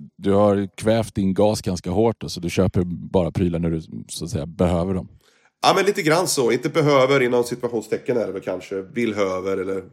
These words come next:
Speaker 2: hur
Speaker 1: Mm.
Speaker 2: man nu säger det.
Speaker 1: Mm.
Speaker 2: Men, ehm, gasen föds ju mycket av att man har en musikalisk idé. Eller jag har en
Speaker 1: Mm.
Speaker 2: kreativ idé. Shit, vad häftigt det skulle vara att ha en Norand Mono till exempel, som jag också köpte nyligen, som verkar ha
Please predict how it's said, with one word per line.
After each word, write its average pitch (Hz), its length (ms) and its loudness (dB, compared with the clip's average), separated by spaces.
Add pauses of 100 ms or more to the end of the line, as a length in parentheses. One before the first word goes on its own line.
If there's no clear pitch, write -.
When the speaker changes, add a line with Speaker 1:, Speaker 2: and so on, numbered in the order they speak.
(100)
Speaker 2:
hur - 100 -20
Speaker 1:
Mm. 110 120 6
Speaker 2:
man 113 120 8
nu 95 60 2
säger 92 280 -4
det. 92 60 -6
Speaker 1:
Mm. 92 160 2
Speaker 2:
Men, 95 80 -6 (680)
ehm, 98 520 -2 (760)
gasen 147 580 2
föds 110 600 2
ju 151 200 0 (320)
mycket 117 500 -4
av 95 300 0
att 95 120 -6
man 101 120 -2
har 98 180 -2
en 98 120 -4
musikalisk 98 680 -4
idé. 110 340 -6 (180)
Eller 92 260 -6
jag 104 80 -4
har 117 80 -2
en 110 120 0
Speaker 1:
Mm. 90 80 4
Speaker 2:
kreativ 101 460 -2
idé. 101 280 -6 (340)
Shit, - 480 -8
vad 98 80 -8
häftigt 101 340 -10
det - 60 -20
skulle 101 200 -10
vara 98 220 -4
att 90 60 -10
ha 101 500 0 (520)
en 101 180 -6
Norand 95 460 0
Mono 92 440 -6
till - 140 -14
exempel, 80 360 -12
som 82 120 -14
jag 87 80 -8
också - 160 -18
köpte 101 300 -8
nyligen, 85 440 -8
som 87 220 -10
verkar 90 240 -10
ha 87 340 -8